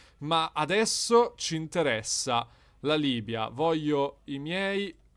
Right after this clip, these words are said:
Eccoli qui, i miei cas per dare supporto in mare.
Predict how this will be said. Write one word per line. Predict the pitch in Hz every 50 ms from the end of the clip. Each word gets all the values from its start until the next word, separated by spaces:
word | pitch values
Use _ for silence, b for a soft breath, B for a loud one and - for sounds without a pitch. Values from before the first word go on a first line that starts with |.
| _ _ _ _ _ _ _ _
Eccoli | - 143 - - - - 143 135 135 120
qui, | - - 185 202 202
i | 170
miei | 139 131 127
cas | - 160 165 185 190 165 170 175 -
per | - 123 120
dare | 131 143 143 135 127
supporto | - - 139 117 - - 156 151 143 - - 135
in | 123 117
mare. | 117 123 127 139 151 165 175 185 196 202 190 -